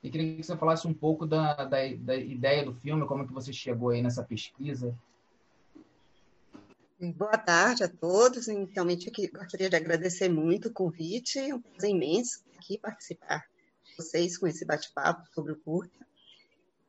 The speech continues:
Speaker 2: Então, é, como você já apresentou, eu sou arquiteta,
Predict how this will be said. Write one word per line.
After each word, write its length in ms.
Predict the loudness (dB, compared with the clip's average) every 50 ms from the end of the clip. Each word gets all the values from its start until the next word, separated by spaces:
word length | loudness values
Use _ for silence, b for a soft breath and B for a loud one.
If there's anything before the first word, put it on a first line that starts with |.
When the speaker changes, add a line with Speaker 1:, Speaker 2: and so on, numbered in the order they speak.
| _ -12
Speaker 2:
Então, 480 | -10 -6 0 2 2 2 2 0 -6 -10 _ _ _ _
é, 340 | -10 2 4 4 4 4 2 -2 -10 _
como 360 | -8 -2 2 4 6 6 6
você 260 | 4 0 2 2 2 4
já 320 | 6 6 6 6 6 2 0 -2
apresentou, 480 | -2 2 2 4 4 4 2 0 6 6
eu 120 | 6 8
sou 160 | 8 6 4 4
arquiteta, 1040 | 4 2 -4 -8 -8 -8 4 8 8 8 8 6 4 -4 _ 0 2 2 2 2